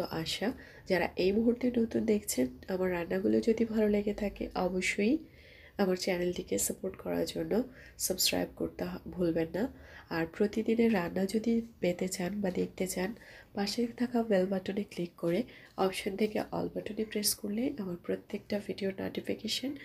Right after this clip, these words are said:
আপনাদের হাতে পৌঁছে যাবে, আপনারা সবার আগে দেখে নিতে পারবেন। এই পর্যায়ে দিয়ে দিচ্ছি চার পাঁচটা আলু বোখারা। আলু বোখারা দিলে এটার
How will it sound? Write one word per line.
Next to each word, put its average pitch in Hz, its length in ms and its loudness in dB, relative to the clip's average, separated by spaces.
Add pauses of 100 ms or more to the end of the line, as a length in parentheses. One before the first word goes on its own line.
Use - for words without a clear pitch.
(280)
আপনাদের 190 380 -2
হাতে 208 280 0
পৌঁছে 214 360 -2
যাবে, 233 340 -2
আপনারা 190 320 -2
সবার 190 400 -2
আগে 196 300 -4
দেখে 196 300 -2
নিতে 165 220 -2
পারবেন। 160 460 2 (640)
এই 220 120 6
পর্যায়ে 233 380 6
দিয়ে 233 180 4
দিচ্ছি 226 420 0
চার 185 220 0
পাঁচটা 185 500 -2
আলু 175 220 4
বোখারা। 170 460 0 (460)
আলু 208 220 2
বোখারা 247 320 2
দিলে 202 280 2
এটার 196 260 -2